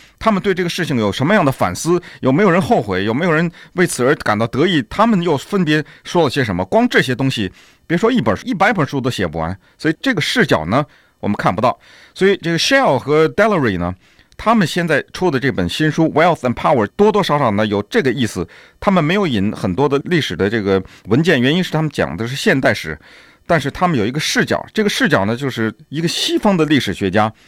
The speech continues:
他靠着学了中文和对中国研究了以后，他找到一个中国现代史的一个主题。这个现代史的主题，因为他写本书不能说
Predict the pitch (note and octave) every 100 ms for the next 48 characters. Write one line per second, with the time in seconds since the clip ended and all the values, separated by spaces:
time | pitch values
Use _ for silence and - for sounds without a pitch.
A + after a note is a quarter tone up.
0 | _ _ - F3+ G#3 D3+ B2 - D#3+ F3
1 | G3+ F3 D3 D3 D#3 C#3+ D#3+ C#3+ C3+ A#2
2 | C#3+ B2+ G2+ G#2+ - - - _ - G3
3 | C#3 F2 B2+ D3 D#3 E3 C3+ - - -
4 | - G#3+ F3 F3 - - B3+ D#3+ A#2 C#3
5 | G#2+ - - F#2 C3 D#3+ A2+ D#2+ - G#2
6 | E3 - _ _ _ G#3 F3+ C#4 G#3+ D#3
7 | - D3 D3+ F#2 G#2+ C#3+ D#3 - - _
8 | F#3+ B3 C4 - F3 C#3+ - G3+ D#3 E3+
9 | F#3